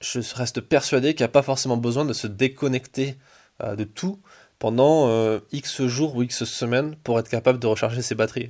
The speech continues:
En fait, c'est, je pense même que c'est un, assez contre-productif. Je prends souvent l'analogie de quand on part en montagne, quand on fait une randonnée, euh, aller faire un sommet, euh, fixez-vous l'objectif de grimper un sommet de deux mille, trois mille mètres d'altitude, et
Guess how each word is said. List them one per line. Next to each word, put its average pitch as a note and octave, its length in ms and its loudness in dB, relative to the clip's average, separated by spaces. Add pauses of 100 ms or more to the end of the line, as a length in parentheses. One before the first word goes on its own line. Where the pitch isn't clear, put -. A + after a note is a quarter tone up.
En - 80 -6
fait, C#3 160 4
c'est, A2+ 240 -2 (320)
je - 80 -18
pense B2 200 0
même E3 120 0
que C3+ 100 -6
c'est B2+ 140 0
un, B2 100 2 (400)
assez C3+ 240 -2
contre-productif. B2 960 -6 (460)
Je - 100 -20
prends C#3 120 2
souvent D3+ 200 -2
l'analogie C3 460 6
de A#2 280 2 (540)
quand - 200 -8
on B2 40 -4
part D3 240 6
en A#2 80 2
montagne, C#3 480 2
quand A2 220 -6
on A2 40 -4
fait C3+ 140 -2
une B2 80 4
randonnée, A2+ 460 0 (500)
euh, G#2+ 220 -6 (240)
aller B2+ 180 4
faire D3+ 220 0
un B2+ 80 2
sommet, C3+ 440 0 (440)
euh, - 40 -14 (460)
fixez-vous D3 420 -2
l'objectif B2+ 460 2
de B2 80 2
grimper C3 360 0
un C3+ 100 2
sommet B2+ 240 -2
de C#3 100 -2
deux A2+ 200 -2
mille, C3 180 0
trois A#2+ 180 -6
mille B2 120 0
mètres B2 120 2
d'altitude, E3+ 420 -2 (720)
et B2 360 2